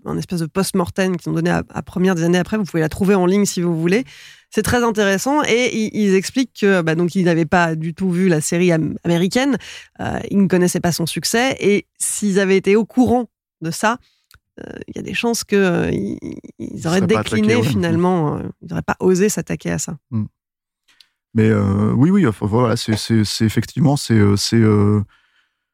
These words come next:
Speaker 2: disons que ça a une, ça a une valeur, en fait, de comparaison, quoi. Mais je pense que c'est pas, comment dire, euh, c'est diff-, enfin, je pense que c'est encore plus difficile, en fait, d'arriver à, à vendre ça partout dans le monde, en fait, en faisant quelque chose de différent, quoi.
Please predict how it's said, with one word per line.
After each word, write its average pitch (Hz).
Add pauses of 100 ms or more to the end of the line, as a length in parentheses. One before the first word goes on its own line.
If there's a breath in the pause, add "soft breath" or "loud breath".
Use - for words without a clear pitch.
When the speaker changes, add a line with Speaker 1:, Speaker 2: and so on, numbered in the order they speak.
(880)
Speaker 2:
disons 120
que 127
ça 120
a -
une, 117
ça -
a -
une 110
valeur, 117
en 117
fait, 117
de 107
comparaison, 117
quoi. 107 (140)
Mais 104
je -
pense 113
que 101
c'est -
pas, 104
comment 101
dire, 98
euh, 92 (640)
c'est -
diff-, 107
enfin, 107
je -
pense -
que 113
c'est 113
encore 127
plus 135
difficile, 123
en 123
fait, 120
d'arriver 113
à, 113
à 113
vendre 110
ça 127
partout -
dans 113
le 113
monde, 123
en 107
fait, -
en 104
faisant 107
quelque 104
chose 101
de 104
différent, 110
quoi. -